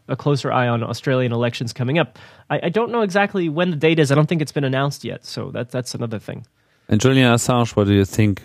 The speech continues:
Speaker 2: on which, which place?
Speaker 1: Th-, uh, the,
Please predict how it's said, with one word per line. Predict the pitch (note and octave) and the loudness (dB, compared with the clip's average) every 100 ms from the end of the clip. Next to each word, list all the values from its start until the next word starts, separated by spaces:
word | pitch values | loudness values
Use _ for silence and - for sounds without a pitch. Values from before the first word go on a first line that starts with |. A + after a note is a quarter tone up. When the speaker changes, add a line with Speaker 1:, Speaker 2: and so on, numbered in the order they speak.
| - | -8
Speaker 2:
on | F#2+ F#2 | -4 0
which, | F#2 - - - _ _ _ _ _ - | -2 -4 -10 -14 _ _ _ _ _ -10
which | G#2 - | -10 -6
place? | - F#2 F2 - _ _ _ _ _ _ _ | -2 0 -2 -10 _ _ _ _ _ _ _
Speaker 1:
Th-, | D3 C3 - | -14 -14 -2
uh, | G3 F#3 | 2 2
the, | F3 | 2